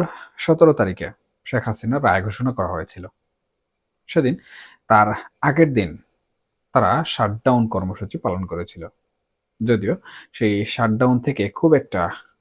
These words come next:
সফলতা আসেনি, তেমন কোনো প্রভাব পড়তেও আমরা দেখিনি, সবকিছু স্বাভাবিক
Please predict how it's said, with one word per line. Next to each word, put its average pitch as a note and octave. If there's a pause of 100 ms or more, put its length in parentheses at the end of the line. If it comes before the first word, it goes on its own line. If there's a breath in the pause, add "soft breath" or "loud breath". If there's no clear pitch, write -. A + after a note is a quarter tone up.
সফলতা A2+
আসেনি, E2 (1300)
তেমন A2+ (100)
কোনো A2 (180)
প্রভাব D3
পড়তেও D#3 (500 loud breath)
আমরা A2
দেখিনি, E2+ (220)
সবকিছু B2
স্বাভাবিক F2+